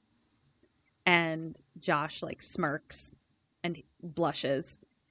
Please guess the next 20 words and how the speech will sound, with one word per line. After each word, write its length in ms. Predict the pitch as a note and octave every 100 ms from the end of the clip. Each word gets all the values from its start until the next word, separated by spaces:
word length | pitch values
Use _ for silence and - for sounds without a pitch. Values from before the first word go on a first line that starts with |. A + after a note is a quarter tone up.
| _ -
And 120 | F#3+
then 100 | F#3
he's 180 | F3+ F3
like, 260 | E3 C#3+ -
"Sorry, 540 | - - F3+ E3+ E3
I'm 340 | E3 E3 - - -
all 240 | F#3 F#3
out." 360 | F3+ D3+ - - _ _ _ _ _ _ F3
And 180 | E3+ -
we 280 | D#3+ F3+ F#3+
see 220 | - F#3+
that 120 | E3+ E3
he's 300 | - E3+ E3
looking 480 | D#3+ E3+ F#3+ F3+
in 220 | - E3+ E3+
his 240 | E3 -
window, 260 | E3 E3 D#3+
and 100 | D#3
he 80 | D#3+
sees 380 | - E3+ D#3+